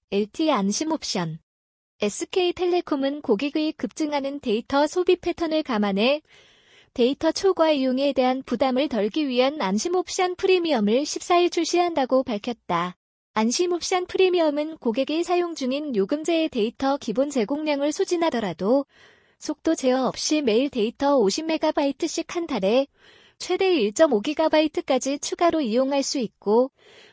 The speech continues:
그 이후에는 최대 사백 케이비피에스의 속도로 데이터를 계속 쓸 수 있는 상품이다. 에스케이텔레콤 안심 옵션 프리미엄, 엘티이 월정액,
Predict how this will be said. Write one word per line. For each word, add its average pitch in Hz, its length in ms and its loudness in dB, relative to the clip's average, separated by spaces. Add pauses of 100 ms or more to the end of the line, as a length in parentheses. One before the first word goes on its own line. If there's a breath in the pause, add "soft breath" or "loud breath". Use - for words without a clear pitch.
그 285 180 0
이후에는 269 600 0
최대 320 340 -2
사백 339 340 0
케이비피에스의 311 1000 0
속도로 214 640 -2 (500 soft breath)
데이터를 311 560 -2
계속 262 340 -4
쓸 359 220 0
수 370 100 0
있는 320 260 -4
상품이다. 226 800 -4 (560)
에스케이텔레콤 339 1160 0 (180)
안심 247 380 0
옵션 330 340 0
프리미엄, 294 580 -2 (480 soft breath)
엘티이 214 440 -2
월정액, 208 640 0